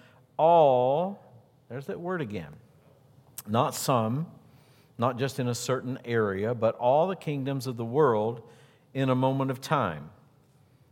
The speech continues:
And the devil said unto him, All this power," all this authority, that's the word, "will I give thee, and the glory of them,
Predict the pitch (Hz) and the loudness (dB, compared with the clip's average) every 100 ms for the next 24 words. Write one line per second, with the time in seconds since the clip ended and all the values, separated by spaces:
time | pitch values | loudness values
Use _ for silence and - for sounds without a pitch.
0 | _ 123 131 143 180 185 - 240 247 143 | _ -4 0 4 4 2 0 2 2 0
1 | 95 87 73 78 - _ _ _ _ _ | -4 -6 -10 -14 -20 _ _ _ _ _
2 | _ - 156 185 220 226 220 202 208 202 | _ 2 6 8 8 6 4 4 2 0
3 | - - _ _ _ _ - 165 143 113 | -10 -16 _ _ _ _ -6 0 2 2
4 | 104 78 82 - - _ _ _ - 113 | 0 -4 -6 -16 -20 _ _ _ -6 -2
5 | 127 123 123 - - - _ - 107 - | -2 -2 -6 -6 -12 -16 _ -14 -14 -6
6 | 110 101 80 78 - 131 82 - - 117 | -2 0 -2 -6 -12 -12 -12 -12 -10 -6
7 | 113 92 85 - _ _ _ _ _ _ | -4 -6 -8 -14 _ _ _ _ _ _
8 | _ _ 110 127 135 139 123 170 233 - | _ _ 4 6 6 4 4 6 6 4
9 | 120 95 113 147 - - _ _ - 139 | -2 -4 -6 -8 -10 -18 _ _ -2 0
10 | 143 135 113 135 202 214 135 101 90 87 | 2 -2 0 2 4 4 2 0 -2 -4
11 | 85 73 73 101 | -6 -6 -12 -16